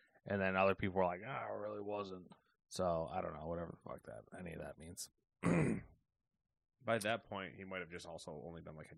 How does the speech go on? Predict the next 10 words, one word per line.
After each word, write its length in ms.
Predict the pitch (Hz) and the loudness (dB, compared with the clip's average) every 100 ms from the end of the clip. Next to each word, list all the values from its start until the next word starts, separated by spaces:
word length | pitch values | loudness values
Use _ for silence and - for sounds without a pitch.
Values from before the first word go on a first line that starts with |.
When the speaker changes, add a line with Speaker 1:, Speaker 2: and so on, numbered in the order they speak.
| - | -12
Speaker 2:
dev. 200 | - 80 - _ _ _ - | -12 -14 -18 _ _ _ 10
Speaker 1:
Yeah, 240 | 123 92 - - - | 12 12 6 -10 -2
true, 160 | - 101 | 2 2
true. 180 | 95 90 | 4 0
Speaker 2:
And 140 | 90 | 0
not, 220 | 87 82 - | -4 -6 -6
not 240 | 98 92 | -6 -4
had 260 | - 101 90 87 | -4 -4 -4 -6
the 120 | 87 - _ _ _ _ 107 | -12 -12 _ _ _ _ -10
entire 640 | 104 98 - 123 147 - | -10 -8 0 0 0 -4